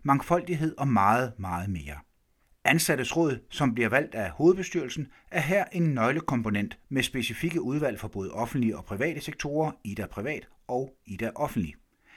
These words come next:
Disse udvalg arbejder tæt sammen med tillidsrepræsentanter ude på arbejdspladserne for at sikre medlemmerne et godt arbejdsliv. Det faglige fællesskab er idas pulserende hjerte.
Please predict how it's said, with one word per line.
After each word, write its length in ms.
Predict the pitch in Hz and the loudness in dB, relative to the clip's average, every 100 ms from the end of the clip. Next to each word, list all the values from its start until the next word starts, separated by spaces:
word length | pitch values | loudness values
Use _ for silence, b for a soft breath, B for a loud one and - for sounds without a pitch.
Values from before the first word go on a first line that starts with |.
| B B B - | B B B -2
Disse 260 | 254 202 | 0 0
udvalg 340 | 123 117 110 101 | 0 0 0 0
arbejder 360 | 104 92 87 85 | -2 -2 -2 -2
tæt 260 | - 175 | -2 -2
sammen 300 | - 139 110 | 0 4 4
med 180 | 95 90 - | 2 -2 -4
tillidsrepræsentanter 1160 | - 175 165 - - 117 - 104 110 127 120 - | 0 2 2 -2 -4 -6 -4 -4 0 0 -2 -4
ude 240 | 104 127 | -4 -2
på 80 | 120 | -2
arbejdspladserne 720 | 95 151 165 160 143 143 127 B B | 0 -2 -4 -8 -4 -4 -4 B B
for 160 | - 104 | -2 -2
at 80 | |
sikre 420 | - 175 175 196 165 | 0 -2 -2 -4 -4
medlemmerne 580 | 120 113 123 131 127 127 | -2 0 2 2 0 -2
et 140 | - - | -8 -2
godt 180 | 131 - | 0 2
arbejdsliv. 520 | 135 147 - 78 69 _ _ _ _ _ _ B B B B | 0 0 -6 -10 -14 _ _ _ _ _ _ B B B B
Det 120 | 196 180 | -2 4
faglige 420 | 180 220 240 196 | 4 4 4 2
fællesskab 640 | 147 107 - - 85 - - | 2 0 -2 -8 -8 -10 -4
er 100 | 143 | -2
idas 440 | 165 165 175 156 - | -2 -2 -2 -4 -8
pulserende 560 | - 131 - 131 110 123 | -6 -2 0 0 2 2
hjerte. 400 | 98 80 82 82 | 0 -4 -8 -10